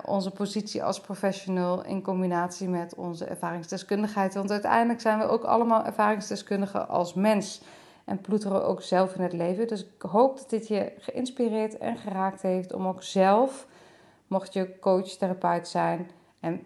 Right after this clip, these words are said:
doe het altijd zorgvuldig, maar ook te delen over wat leeft er bij jou binnenin? Wat is er, ehm, ja, waarin ben jij geraakt? Want ook therapie, ook coaching is een ontmoeting op een heel kwetsbaar niveau tussen twee mensen.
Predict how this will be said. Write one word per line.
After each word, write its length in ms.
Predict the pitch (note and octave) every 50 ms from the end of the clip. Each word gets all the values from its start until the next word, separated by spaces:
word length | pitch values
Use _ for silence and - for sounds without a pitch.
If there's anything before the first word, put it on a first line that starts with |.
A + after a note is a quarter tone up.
| - _
doe 200 | - - F#3 F3+
het 100 | G3+ G3
altijd 300 | - - A3+ A3+ A#3 A3+
zorgvuldig, 800 | - A#3+ A3+ A3 - - G3+ G3 F#3+ F#3 F#3+ F#3 - - - -
maar 200 | G3 F#3 - -
ook 220 | - G#3 G#3 G#3+
te 120 | - - F3+
delen 340 | G3 F#3+ F#3+ G3+ G3+ G3
over 600 | F#3+ F#3+ F#3 F#3+ F#3 F#3 F#3+ F#3 F3+ F#3 F#3 F#3 - - - - _ _ _ _
wat 180 | - G3 G3 G3+
leeft 280 | G#3 G3+ A3 A3 -
er 80 | - F3+
bij 100 | F3+ F#3
jou 220 | F#3 F#3+ G3 G3
binnenin? 640 | F3 F3+ F3+ E3+ - - - - - F3+ F#2 - -
Wat 240 | - G3 F#3+ F#3 -
is 220 | - G3+ F#3+ -
er, 360 | F#3 F#3 F3+ F3+ F3+ F3+ F#3 F3+ - _ -
ehm, 540 | F#3 F3+ F3 F3 F3 F3 F3 F3 F3 F3 F3 F3 F3 F3 F3+ F3 - _ _ _ _ _ _
ja, 180 | - G#3+ A3 G3
waarin 300 | F#3 F3 F3+ F#3+ G3 F3
ben 120 | F#3+ F#3
jij 180 | F3+ F3+ G#3 G#3+
geraakt? 520 | G#3+ G#3 F#3 F3+ E3 E3 E3 E3 - -
Want 280 | F3 E3+ F3 E3 - - - - - - - _ _ _ _ _ _
ook 240 | - G#3 G#3 G#3 - -
therapie, 560 | - G3+ F3+ F3+ F3+ - G3+ F#3+ G3 - -
ook 220 | - G3 G3+ G3+ -
coaching 580 | F#3+ F#3 F3+ F3+ F3+ - - F3+ F3+ - -
is 120 | - F#3 E3+
een 140 | F3+ -
ontmoeting 720 | - - E3 - F#3 F#3 F#3+ G3 - F#3 F3+ F#3 G3 - -
op 120 | - -
een 80 | F#3 F3+
heel 140 | F3+ F3+ F3+
kwetsbaar 400 | F3+ - G3 F#3+ - - F3+ F3
niveau 360 | F3+ F3 F3 F3 - - -
tussen 280 | - - - - -
twee 180 | - F#3 F3+ F3+
mensen. 500 | E3+ F#3 G3 G3 G3 - - C2 C#2